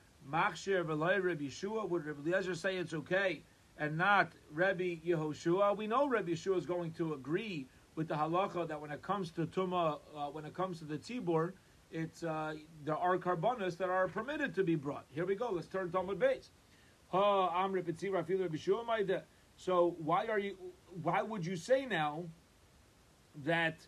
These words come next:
Rabbi Yeshua would hold Tameh if we already said Rabbi Yeshua agrees that,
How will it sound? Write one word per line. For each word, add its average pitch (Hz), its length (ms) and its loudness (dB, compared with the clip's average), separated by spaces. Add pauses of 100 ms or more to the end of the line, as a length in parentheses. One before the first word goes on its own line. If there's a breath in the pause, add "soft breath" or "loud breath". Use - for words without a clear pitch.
(380 soft breath)
Rabbi 170 220 2
Yeshua 202 400 2
would 190 100 8
hold 175 240 2
Tameh 190 520 4
if 170 200 0
we 190 120 6
already 202 320 4
said 247 280 0
Rabbi 175 180 0
Yeshua 202 480 -2
agrees 160 540 -2
that, 180 380 0